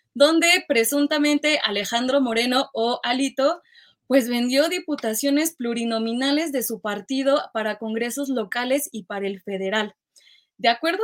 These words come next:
con la información que estuvo ayer en el programa El Martes de Jaguar, que se transmite por YouTube, eh, pues,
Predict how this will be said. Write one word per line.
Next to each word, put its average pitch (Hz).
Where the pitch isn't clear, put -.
con 277
la 240
información 226
que 269
estuvo 220
ayer 247
en 226
el 202
programa 202
El 220
Martes 214
de 202
Jaguar, 214
que 220
se 202
transmite 208
por 202
YouTube, 262
eh, 220
pues, 240